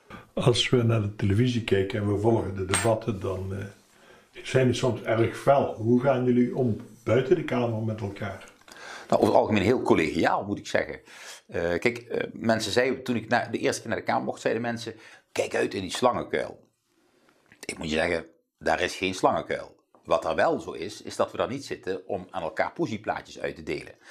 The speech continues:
Speaker 2: Hè, we hebben het wel over de besteding van de Nederlandse middelen, over wat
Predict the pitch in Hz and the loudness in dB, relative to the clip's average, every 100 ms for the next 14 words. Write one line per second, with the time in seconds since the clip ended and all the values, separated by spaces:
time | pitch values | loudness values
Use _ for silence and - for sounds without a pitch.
0 | - - 110 143 131 98 120 92 117 139 | -18 -8 -2 0 2 2 2 0 0 0
1 | 95 104 82 76 - - 139 98 78 85 | 0 -4 -8 -10 -6 0 0 0 -4 -6
2 | 71 76 85 123 220 - 82 80 143 156 | -6 -6 -2 0 0 -4 -8 -10 -10 -6
3 | - - 85 90 - | -4 -2 -2 -2 -4